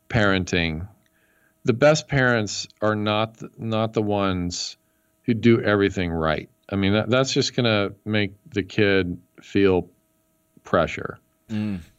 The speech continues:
Speaker 1: The best parents are the ones who, who do raise the bar. They don't lower it.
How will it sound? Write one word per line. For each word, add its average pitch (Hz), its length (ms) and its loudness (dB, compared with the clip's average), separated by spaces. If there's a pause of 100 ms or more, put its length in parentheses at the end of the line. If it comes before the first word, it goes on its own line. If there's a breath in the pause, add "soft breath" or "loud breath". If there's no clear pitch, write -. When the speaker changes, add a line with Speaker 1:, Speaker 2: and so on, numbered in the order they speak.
(120)
Speaker 1:
The 131 80 4
best 143 380 4
parents 139 420 0
are 120 60 -2
the 110 100 0
ones 107 320 -2
who, 107 320 -2
who 113 200 0
do 127 280 8
raise 107 340 4
the 92 60 -16
bar. 92 420 2 (680)
They 117 80 -4
don't 135 160 0
lower 147 360 2
it. - 160 -12